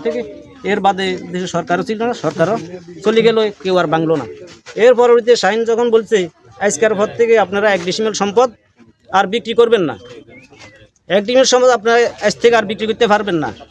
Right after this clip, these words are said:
এই কথা বলার পর থেকেও এ আবার তিন ডিসিমেল সম্পদ আমার বাবার বিক্রি করে, চুরি করি, চুরি করে বিক্রি করে। সে এখান থেকে কী করে, আমার বাবা অসুস্থ বলে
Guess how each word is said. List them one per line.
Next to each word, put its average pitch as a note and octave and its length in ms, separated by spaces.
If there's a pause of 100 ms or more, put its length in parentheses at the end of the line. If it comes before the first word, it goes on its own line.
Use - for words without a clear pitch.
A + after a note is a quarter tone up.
(380)
এই A3+ 220
কথা A3+ 240
বলার A3+ 240
পর G#3+ 120
থেকেও G#3+ 480 (1040)
এ A3 180
আবার A3+ 280
তিন A#3+ 160
ডিসিমেল A#3 260
সম্পদ A3 380
আমার G#3 180
বাবার F#3+ 300 (300)
বিক্রি G3+ 280
করে, G3+ 180 (500)
চুরি F#3+ 180
করি, F3 240 (640)
চুরি A3 140
করে B3 200
বিক্রি A#3 280
করে। B3 280 (640)
সে A3+ 200
এখান A#3 200
থেকে C4 420 (300)
কী A3+ 80
করে, B3+ 180
আমার A#3+ 200
বাবা A3+ 240
অসুস্থ F#4 340
বলে F#4 320